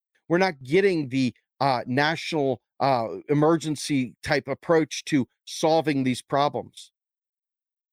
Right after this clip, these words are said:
We're acting like the free market will solve it, and we're allowing that to be the narrative.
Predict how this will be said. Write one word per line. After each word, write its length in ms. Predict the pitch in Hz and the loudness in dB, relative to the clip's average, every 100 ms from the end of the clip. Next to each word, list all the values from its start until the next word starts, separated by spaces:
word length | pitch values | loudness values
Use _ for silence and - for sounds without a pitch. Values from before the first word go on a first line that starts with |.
| _ - | _ -2
We're 140 | 156 | 0
acting 300 | 165 180 160 | 2 -2 -2
like 160 | 151 - | -4 -6
the 80 | 143 | -8
free 240 | - 170 | 0 2
market 420 | 156 151 - - | 4 0 -2 -6
will 100 | 123 | -6
solve 400 | - 143 131 123 | -2 0 0 0
it, 100 | 107 - _ _ - | -6 -12 _ _ -6
and 140 | 131 | 0
we're 80 | 131 | 2
allowing 540 | 131 135 156 165 135 | 2 2 2 2 2
that 200 | 120 123 - | 0 -2 -6
to 80 | |
be 100 | 117 | -6
the 120 | 117 117 | -4 0
narrative. 420 | 123 131 110 | 2 0 -2